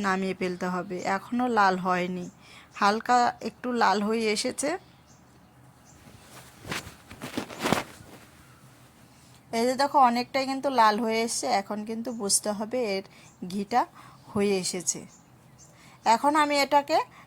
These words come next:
নামিয়ে নিব। আর সম্পূর্ণ ভিডিওটা দেখার জন্য অনেক অনেক ধন্যবাদ। একটা বাটিতে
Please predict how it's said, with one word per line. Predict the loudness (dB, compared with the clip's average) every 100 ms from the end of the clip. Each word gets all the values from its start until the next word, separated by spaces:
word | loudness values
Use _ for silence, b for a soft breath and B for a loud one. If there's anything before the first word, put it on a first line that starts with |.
| -2 2
নামিয়ে | 4 2 -2
নিব। | -4 -8 -10 -14 -20 -20 -20 -20 _ -20 -20 -20 -20 -20 B B B 0
আর | 2 4
সম্পূর্ণ | 4 4 4 2 4 2 2
ভিডিওটা | 0 2 2 4
দেখার | 2 2 0 0
জন্য | 0 0 -2 -4 B B -2
অনেক | -2 2 2
অনেক | 2 -2 -2
ধন্যবাদ। | 0 0 2 0 -2 -8 -6
একটা | -2 0
বাটিতে | 0 -2 -6 -4